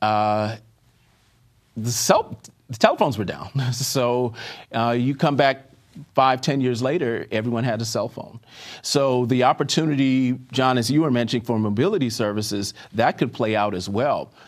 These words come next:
When you look at the number of people who own vehicles, you know, in the United States, well, in the, globally, the average is only about a hundred, hundred and eighty vehicles per thousand people globally. That's the global average. In the United States, it's eight hundred per thousand. So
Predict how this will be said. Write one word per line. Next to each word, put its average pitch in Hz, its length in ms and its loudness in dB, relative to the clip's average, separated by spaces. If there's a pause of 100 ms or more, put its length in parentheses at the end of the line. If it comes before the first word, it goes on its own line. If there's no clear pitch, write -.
When 113 140 -2
you 117 100 0
look 139 220 -2
at 131 260 0
the 110 80 -2
number 120 320 0
of 110 100 -6
people 127 300 -2
who 110 160 -2
own 110 280 0
vehicles, 113 720 -4
you 110 100 -4
know, 95 100 -4
in 117 180 -4
the 110 60 -2
United 110 460 0
States, 135 520 -4
well, 127 180 0
in 143 120 -2
the, 127 60 -2
globally, 127 560 0
the 107 80 -4
average 120 340 -2
is 107 120 -2
only 110 140 -2
about 104 200 0
a 98 60 -4
hundred, 117 360 -4 (200)
hundred 147 220 -2 (100)
and - 80 -6
eighty 127 200 -2
vehicles 117 440 -4
per 107 160 -8
thousand 101 380 -4
people 107 420 -10
globally. 107 400 -4
That's 110 160 -4
the 110 80 -6
global 104 320 -6
average. - 360 -8 (420)
In 131 120 0
the 120 80 -2
United 120 400 0
States, 202 460 -4
it's - 160 -6 (120)
eight 170 200 2
hundred 101 420 -4 (260)
per 101 100 -4
thousand. 90 560 -6
So - 200 -10